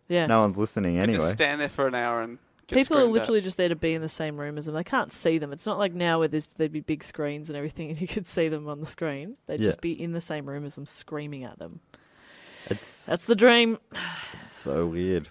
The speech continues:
Speaker 2: but,
Speaker 3: First
Speaker 2: um,
Speaker 3: stop on my time machine.
Speaker 2: Totally.
Speaker 1: Oh,
Speaker 2: I would,
Speaker 1: yeah.
Speaker 2: I would definitely go see him live. But I think the one I'd go to would be the rooftop gig.
Speaker 1: Totally, yeah.
Speaker 3: Oh, yeah, the,
Speaker 2: The,
Speaker 1: That
Speaker 2: the,
Speaker 1: final
Speaker 2: the
Speaker 3: in London,
Speaker 2: one.
Speaker 3: yeah.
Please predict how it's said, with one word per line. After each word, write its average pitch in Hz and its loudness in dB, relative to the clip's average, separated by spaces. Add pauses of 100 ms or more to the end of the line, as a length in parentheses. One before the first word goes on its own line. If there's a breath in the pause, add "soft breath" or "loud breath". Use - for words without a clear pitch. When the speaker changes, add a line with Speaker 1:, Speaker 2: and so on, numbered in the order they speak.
Speaker 2:
but, 92 2 (140)
Speaker 3:
First 165 4
Speaker 2:
um, 156 2
Speaker 3:
stop 156 6
on 139 -2
my 131 4
time 131 0
machine. 120 -6 (600 soft breath)
Speaker 2:
Totally. 92 10
Speaker 1:
Oh, - -2
Speaker 2:
I 110 12
would, 107 10
Speaker 1:
yeah. 78 6
Speaker 2:
I 104 12
would 92 8
definitely 85 2
go 80 2
see - -6
him 80 -2
live. 82 2
But 117 8
I 120 12
think 180 -2
the 185 6
one 151 8
I'd 135 6
go 120 8
to 170 0
would 147 0
be 113 2
the 95 4
rooftop 92 4 (260)
gig. 180 0
Speaker 1:
Totally, 151 2
yeah. 135 -6
Speaker 3:
Oh, - 6
yeah, 160 2
the, 151 -2
Speaker 2:
The, 90 8 (120)
Speaker 1:
That 92 4
Speaker 2:
the, 73 -2
Speaker 1:
final - 0
Speaker 2:
the - -2
Speaker 3:
in 82 2
London, 85 2
Speaker 2:
one. - -2
Speaker 3:
yeah. 131 -2